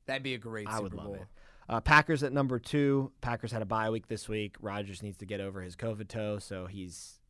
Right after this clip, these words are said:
Speaker 1: Yep.
Speaker 2: definitely helping him there as far as getting back
Speaker 1: He
Speaker 2: on
Speaker 1: says
Speaker 2: track.
Speaker 1: it's getting better, too.
Speaker 2: Yeah, so Packers, they've been winning games, stacking wins all year long. Um, in a dogfight with the Cardinals for that number one spot in the N F C. Uh, they got the win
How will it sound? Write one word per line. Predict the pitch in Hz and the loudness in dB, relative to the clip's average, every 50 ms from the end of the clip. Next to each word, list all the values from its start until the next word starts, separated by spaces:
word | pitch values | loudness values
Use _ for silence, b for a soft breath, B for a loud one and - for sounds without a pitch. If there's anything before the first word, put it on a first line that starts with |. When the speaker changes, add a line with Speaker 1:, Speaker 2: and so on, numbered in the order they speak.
| - | -6
Speaker 1:
Yep. | 107 117 107 | -4 -4 -4
Speaker 2:
definitely | 98 113 113 104 95 104 101 98 - - _ _ _ _ _ _ _ _ _ _ - - - - | -4 -6 -8 -6 -4 -4 -6 -6 -8 -10 _ _ _ _ _ _ _ _ _ _ -20 -16 -8 0
helping | 120 139 135 131 - 127 120 110 | 4 4 4 4 4 0 -2 -2
him | 113 117 117 113 110 | -2 -2 -2 -2 -2
there | 104 104 104 104 104 | -2 -2 -2 -2 -4
as | 95 - | -4 -4
far | - 107 104 | -4 -2 -2
as | 98 - | -2 -2
getting | - 107 104 101 | -4 -4 -4 -4
back | 98 107 - | -4 -4 -2
Speaker 1:
He | 139 139 | -2 -2
Speaker 2:
on | |
Speaker 1:
says | 139 170 175 175 | -2 -2 -2 0
Speaker 2:
track. | 117 117 | 0 0
Speaker 1:
it's | 113 - | 0 0
getting | 160 160 151 139 | 0 -2 -2 -2
better, | 139 135 131 123 | -2 -2 -4 -4
too. | 113 - 117 104 101 107 - B B B B | -4 -6 -8 -10 -10 -12 -16 B B B B
Speaker 2:
Yeah, | - 120 120 117 113 | -2 0 2 2 0
so | 113 - 123 113 110 101 - - | 0 0 2 2 2 0 -2 0
Packers, | - 151 139 135 - 143 131 120 - - - - - | 2 4 4 4 4 0 -2 -2 -4 -6 -12 -6 -2
they've | 135 131 120 | -2 0 0
been | 143 135 131 127 | 0 -2 -2 -2
winning | 120 110 107 101 92 | -4 -4 -4 -6 -6
games, | 90 90 92 92 92 90 | -6 -6 -4 -6 -6 -8
stacking | - - - 110 110 104 - 95 | -8 -6 -4 -4 -4 -4 -6 -8
wins | 95 95 95 92 92 | -6 -6 -6 -6 -6
all | - 64 90 92 92 | -6 -6 -4 -4 -4
year | 92 90 85 76 76 | -6 -6 -8 -10 -8
long. | 85 104 117 123 127 127 123 117 117 b b b b b b b b | -6 -2 0 0 0 0 0 -2 -6 b b b b b b b b
Um, | - 95 95 92 87 85 85 80 - - - - _ - | -8 -6 -6 -6 -6 -8 -8 -10 -12 -16 -20 -18 _ -2
in | 131 131 131 | 0 2 2
a | 120 | 2
dogfight | 104 - 113 107 113 120 123 - - - 113 110 110 87 | 0 0 2 4 6 6 6 4 2 0 0 0 0 0
with | 107 113 - | -2 -2 -2
the | - 98 | -4 -4
Cardinals | - - 113 117 117 117 117 101 - | 0 2 2 2 2 2 0 -2 -4
for | - - 123 120 113 | -6 -2 0 0 2
that | 107 104 104 87 | 2 0 -2 -2
number | 98 110 113 110 104 98 | -2 -4 -4 -4 -4 -4
one | 95 98 104 101 98 | -4 -4 -4 -4 -4
spot | 90 - - - 104 104 107 104 - | -6 -8 -8 -6 -4 -2 -2 -4 -4
in | - 110 107 107 | -6 -6 -4 -4
the | 104 98 95 85 | -4 -4 -4 -4
N | 90 95 | -4 -4
F | 98 95 92 - - | -4 -6 -6 -8 -10
C. | - - - 107 104 101 101 104 107 - b b b b b b | -12 -10 -6 -4 -2 -2 -2 -2 -4 -6 b b b b b b
Uh, | - - 90 87 | -10 -8 -6 -6
they | 92 90 | -6 -6
got | 92 92 - | -6 -6 -6
the | 95 87 | -6 -6
win | 87 95 101 104 104 104 107 | -4 -4 -2 -2 -2 -2 -4